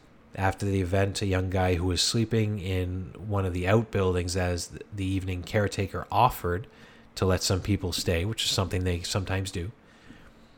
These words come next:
Uh, it was a group from Buffalo, and as well, uh, it was him and a, a girl there who had never done an investigation before.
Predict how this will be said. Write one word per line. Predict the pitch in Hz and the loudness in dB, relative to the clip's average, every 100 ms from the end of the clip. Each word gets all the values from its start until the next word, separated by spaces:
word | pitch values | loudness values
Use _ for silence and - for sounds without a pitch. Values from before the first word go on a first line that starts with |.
| - - - - | -20 -20 -20 -12
Uh, | - 92 92 | 0 4 6
it | 95 | 6
was | 95 | 4
a | 98 | 6
group | 123 | 4
from | 110 120 104 | 4 2 4
Buffalo, | 104 110 - 104 98 131 165 - - - - - - | 6 6 4 4 4 2 -2 -12 -20 -20 -20 -16 -2
and | 92 | 2
as | 90 | 4
well, | 95 101 98 95 95 | 6 6 8 6 4
uh, | 92 | 4
it | 92 | 2
was | 90 | 0
him | - 117 113 113 110 110 - | 4 6 6 6 2 0 -2
and | 98 92 92 92 90 90 | 0 2 2 0 -2 -4
a, | 92 95 98 87 | -6 -4 -4 -2
a | 92 | -2
girl | 90 101 95 | 2 4 4
there | 95 95 95 95 - - - - | 4 4 4 4 0 -10 -20 -18
who | - 104 95 | -2 2 4
had | 92 | 4
never | 98 98 | 4 4
done | 92 87 95 92 92 | 2 4 4 4 0
an | 92 92 | -2 -2
investigation | 90 92 - 85 95 92 - 87 | 2 2 2 0 0 0 -2 -4
before. | 85 82 - 85 - | -4 -6 -8 -10 -12